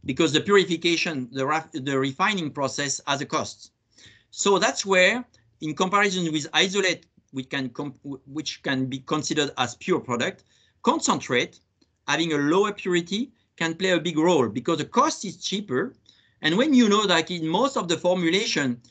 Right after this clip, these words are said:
you will add your pure protein and you will add some starch, some fibers, why don't you want to keep the starch and the fibers in the product itself and just produce a flour?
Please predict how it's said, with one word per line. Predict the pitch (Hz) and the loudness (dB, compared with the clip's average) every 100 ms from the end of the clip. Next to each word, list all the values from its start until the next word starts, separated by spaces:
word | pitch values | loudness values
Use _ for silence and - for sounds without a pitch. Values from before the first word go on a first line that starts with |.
| _ | _
you | 143 | -2
will | 165 180 | 2 4
add | 175 165 | 2 2
your | 143 147 139 | 2 0 0
pure | - - 220 | -4 -4 -4
protein | 214 196 165 160 180 208 _ | -2 0 2 2 0 -8 _
and | 147 | -6
you | 165 | 0
will | 170 170 | 2 2
add | 160 | 2
some | 147 | -2
starch, | 135 - 156 175 | -4 0 2 2
some | - 147 | -2 -8
fibers, | 135 170 165 175 247 - _ _ _ | 0 0 2 -2 -4 -10 _ _ _
why | 143 196 285 | -4 -2 -2
don't | 226 214 214 | -4 -8 -6
you | |
want | 202 196 | -4 -4
to | 185 | -6
keep | 170 254 269 | -6 -4 -2
the | 175 | -2
starch | 165 - 202 202 | -2 0 0 0
and | 160 | -2
the | 147 | -4
fibers | 135 165 226 180 196 190 - _ | 0 0 2 0 0 -2 -14 _
in | 190 226 | -4 0
the | 220 | 0
product | 202 208 208 196 | -2 -2 -2 -4
itself | 196 - 254 120 - _ _ _ - _ _ | -4 -2 -2 -4 -10 _ _ _ -20 _ _
and | 147 151 | 0 4
just | 214 233 - | 4 2 2
produce | 185 180 202 | 2 2 0
a | 190 170 | -2 -4
flour? | 139 226 277 247 110 | -4 0 2 2 0